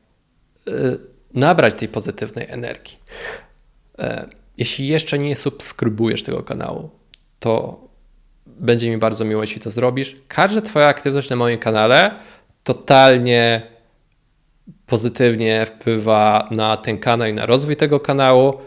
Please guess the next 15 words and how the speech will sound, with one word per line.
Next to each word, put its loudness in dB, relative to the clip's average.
Jeśli 0
uważasz, 6
że 2
ktoś 2
ten 2
film -2
potrzebuje -2
usłyszeć, 0
bo 0
uważa, 2
że -8
ktoś -2
zbyt -6
dużo -4
pracuje, -2